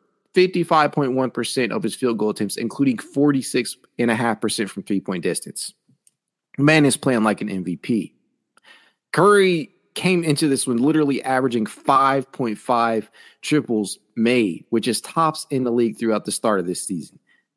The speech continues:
It's a big reason why he had this team at five and one prior to this, uh, prior to tonight's matchup, obviously. And I gotta say, without Isaac Okoro in the lineup to help contain Curry,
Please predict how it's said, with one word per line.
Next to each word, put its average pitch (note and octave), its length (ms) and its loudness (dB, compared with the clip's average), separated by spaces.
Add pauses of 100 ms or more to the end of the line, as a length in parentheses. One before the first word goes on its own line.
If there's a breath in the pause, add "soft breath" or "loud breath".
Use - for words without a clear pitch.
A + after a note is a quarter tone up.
(480)
It's C3 140 -2
a C3+ 60 2
big D3+ 240 2
reason D#3+ 300 2
why C3+ 180 2
he C3 60 2
had B2+ 180 0
this A#2 120 -4
team C3 240 -4
at G#2+ 80 -4
five B2+ 360 0
and A2+ 160 -2
one A2+ 180 0
prior A#2 420 2
to - 180 -10
this, F#2+ 180 -8
uh, G#2+ 300 2
prior C3+ 280 4
to C3 160 0
tonight's A#2 320 0
matchup, G2+ 480 -2
obviously. E2+ 560 -6
And F2+ 160 -8 (400 soft breath)
I G3 140 4
gotta A#3 240 4
say, - 440 0
without E3 960 0 (160)
Isaac E3+ 360 2
Okoro D#3 600 2
in C#3 140 2
the E3 100 2
lineup C#3+ 680 0
to A#2 100 0
help - 340 -4
contain C3+ 640 -4
Curry, F3+ 480 0